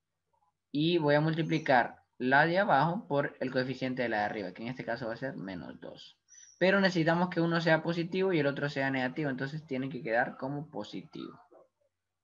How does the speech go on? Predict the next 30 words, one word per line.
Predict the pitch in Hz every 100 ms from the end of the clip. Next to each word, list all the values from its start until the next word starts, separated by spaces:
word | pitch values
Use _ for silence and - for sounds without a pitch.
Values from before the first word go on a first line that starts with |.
| _ _ _ _ _ _ _ _ _ _ _ -
Porque | 135 139
si | 156
lo | 147
multiplicamos | 147 135 139 143 151
por | 156
negativo, | 160 160 165
los | 156 131
dos | 131
nos | 143
van | 120 117
a |
quedar | 110 107
negativos. | 101 80 - 143
Entonces | - - 127
nos | 120
va |
a | 120
quedar | 120 127 139 -
pos-, | 139 123 123 127 - - 135
eh, | 110 104 101 -
positivo | 127 117 107 -
este | -
dos. | 92 - - _ - -
Perfecto. | - - - _ _ _ _ _ - - - -
Ok, | - 170
entonces | 180 180
nos | 185 185
quedaría, | 185 156 131 98 -
eh, | 120 123 123 123 120
siete. | - - 156 185 196 - 135 151 202